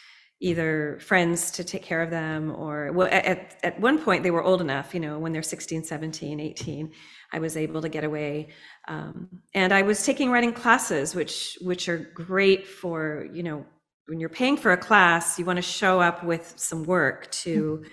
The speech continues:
Speaker 1: to read so that, you know, <sighs> you're, you're getting the most out of the class. So, um, yeah, I, when I realized that I needed to write this, write this story, I just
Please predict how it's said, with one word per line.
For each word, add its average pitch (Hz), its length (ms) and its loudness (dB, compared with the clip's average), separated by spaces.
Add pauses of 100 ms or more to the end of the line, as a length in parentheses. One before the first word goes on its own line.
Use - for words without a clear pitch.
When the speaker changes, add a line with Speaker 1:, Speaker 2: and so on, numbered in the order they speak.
(260)
Speaker 1:
to 160 100 -4
read 175 440 8
so 170 300 4
that, 156 480 4 (920)
you 185 140 0
know, 156 240 2 (200)
<sighs> - 220 -4
you're, 170 260 -8
you're 170 160 -2
getting 165 220 2
the 156 60 -2
most 156 260 -4
out 143 100 -6
of 147 60 -8
the - 60 -16
class. 160 540 -4 (1700)
So, 175 480 2
um, 160 680 2 (580)
yeah, 185 440 6
I, 180 500 4
when 185 260 2
I 180 120 6
realized 185 580 6
that 165 100 2
I 156 80 4
needed 170 300 2
to 165 80 -2
write 160 220 2
this, - 440 -4 (840)
write 180 220 0
this 170 120 -4
story, 190 760 4
I 170 280 4
just - 460 -4